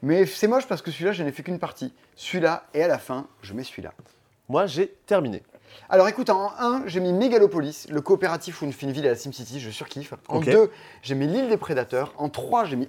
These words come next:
Speaker 1: Avignon. En quatre, les chariots de l'Ouest. En cinq, la crypte de Sedlec. Et en dernier, à table.
Speaker 2: Oh.
Speaker 1: Sachant que
Speaker 2: T'as mis Avignon au-dessus des chariots de l'Ouest. Ok.
Speaker 1: Sachant que le dernier est quand même un jeu que j'ai bien aimé.
Speaker 2: Ok.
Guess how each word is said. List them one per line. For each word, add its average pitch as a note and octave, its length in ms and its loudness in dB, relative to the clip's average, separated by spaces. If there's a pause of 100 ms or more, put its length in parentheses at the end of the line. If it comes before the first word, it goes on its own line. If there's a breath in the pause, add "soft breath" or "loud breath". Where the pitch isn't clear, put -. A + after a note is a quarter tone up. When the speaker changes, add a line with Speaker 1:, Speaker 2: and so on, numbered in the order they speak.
Speaker 1:
Avignon. D3 480 -2 (340 soft breath)
En C#3 100 0
quatre, - 420 -4
les A#2 120 -4
chariots F#3 380 0
de D3+ 80 2
l'Ouest. A#2+ 420 -2 (240 soft breath)
En F3 140 -2
cinq, - 460 -2
la D#3+ 140 -2
crypte B3 340 -2
de E3 100 2
Sedlec. C3 520 -4 (320 soft breath)
Et A#2+ 80 -4
en B2 80 -2
dernier, F3+ 380 2 (120)
à F3+ 80 -2
table. A#2+ 280 -4 (180)
Speaker 2:
Oh. F#3 60 -8
Speaker 1:
Sachant C4 460 2
que C4+ 380 4
Speaker 2:
T'as C#3 120 -4
mis D3 140 2
Avignon G3 340 0
au-dessus G3+ 160 -6
des D#3+ 80 -4
chariots F#3 220 -6
de E3 60 -4
l'Ouest. B2 240 -4
Ok. - 80 0
Speaker 1:
Sachant F3 220 -2
que E3+ 100 -4
le C#3 60 0
dernier F3+ 500 -2
est - 80 -10 (120)
quand G3 120 -6
même F#3+ 160 -4
un E3 60 -2
jeu D3 120 -6
que D3+ 60 -8
j'ai C#3+ 80 -6
bien B2+ 160 -4
aimé. G2 180 -10 (220)
Speaker 2:
Ok. C#3 260 0